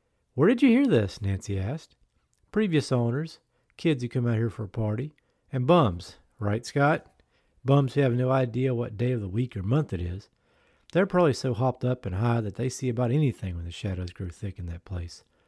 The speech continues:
Robert replied. "I've heard a lot of things about this place ever since I was a child.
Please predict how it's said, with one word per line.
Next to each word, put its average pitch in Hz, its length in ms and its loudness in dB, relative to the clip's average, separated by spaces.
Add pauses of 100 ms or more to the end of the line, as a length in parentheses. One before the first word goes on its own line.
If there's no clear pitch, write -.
(320)
Robert 90 260 -4
replied. 90 520 -6 (600)
"I've 98 200 0
heard 131 160 4
a 123 40 4
lot 127 200 6
of 131 100 0
things 151 280 4
about 98 240 -2
this 95 200 -6
place 92 320 -4
ever 98 160 -4
since 101 300 -6
I 101 100 -2
was 95 180 -6
a 92 60 -10
child. 110 460 -4